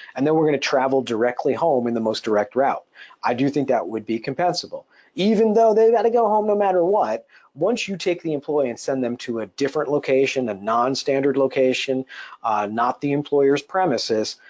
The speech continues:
then that trip home is probably gonna be compensable. Uh, Julie asked the question, if the work vehicle is owned by the employer and the employee is on his or her way home, would that be compensable?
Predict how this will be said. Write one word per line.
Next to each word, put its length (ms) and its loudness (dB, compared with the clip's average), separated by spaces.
then 260 0
that 220 0
trip 240 -2
home 320 -2
is 80 -10
probably 380 -2
gonna 140 -6
be 140 -8
compensable. 640 -10
Uh, 200 2
Julie 300 4
asked 180 2
the 60 -6
question, 480 -6
if 140 -10
the 80 2
work 320 2
vehicle 560 0
is 360 0
owned 400 0
by 160 0
the 160 -2
employer 480 0
and 100 -2
the 60 -4
employee 400 0
is 100 -2
on 220 0
his 240 -4
or 80 0
her 160 -2
way 180 0
home, 360 -2
would 160 -6
that 260 -4
be 100 -6
compensable? 640 -6